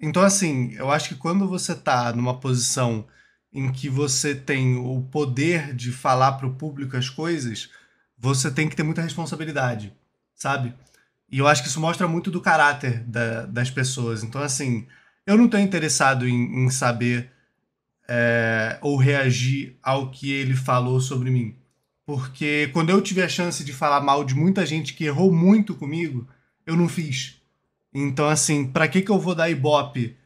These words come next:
pra quem faz isso, sacou? É... Enfim, tem, tem, se eu fosse falar muita coisa, se eu fosse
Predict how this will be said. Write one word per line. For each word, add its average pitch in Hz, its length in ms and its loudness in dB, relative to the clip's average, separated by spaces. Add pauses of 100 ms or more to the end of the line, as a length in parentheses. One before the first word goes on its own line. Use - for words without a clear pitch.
(160)
pra 143 140 -2
quem 139 180 -4
faz 131 400 0
isso, 127 480 -2 (140)
sacou? 151 520 -6 (680)
É... 127 640 2 (1600)
Enfim, 160 560 0 (880)
tem, 233 260 4
tem, 220 380 -2
se - 80 -4
eu 240 100 4
fosse 233 300 -2
falar 180 240 2
muita 190 300 2
coisa, 170 440 2
se 127 80 -2
eu 147 80 -10
fosse 143 680 -6